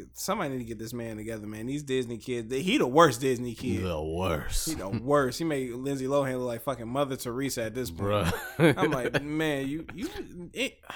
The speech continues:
Speaker 1: I'm like, "Dog, you really need to go get some
Speaker 2: So
Speaker 1: help."
Speaker 2: he say Will Smith touched on him? Like, on
Speaker 1: Yeah.
Speaker 2: some molestation shit?
Speaker 1: Yeah.
Speaker 2: Man, get the fuck outta here.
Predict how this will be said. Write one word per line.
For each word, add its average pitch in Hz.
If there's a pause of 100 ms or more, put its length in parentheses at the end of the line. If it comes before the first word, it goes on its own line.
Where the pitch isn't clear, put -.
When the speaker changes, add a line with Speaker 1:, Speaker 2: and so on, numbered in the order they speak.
(100)
Speaker 1:
I'm -
like, 131
"Dog, 123
you 226
really 160
need 135
to 123
go 120
get 120
some 107
Speaker 2:
So 123
Speaker 1:
help." 113
Speaker 2:
he 131
say 127
Will 110
Smith 117
touched 131
on 151
him? 147
Like, 90
on 104
Speaker 1:
Yeah. 151
Speaker 2:
some 95
molestation 120
shit? 127
Speaker 1:
Yeah. 127 (420)
Speaker 2:
Man, 202
get 370
the 277
fuck 80
outta 76
here. 76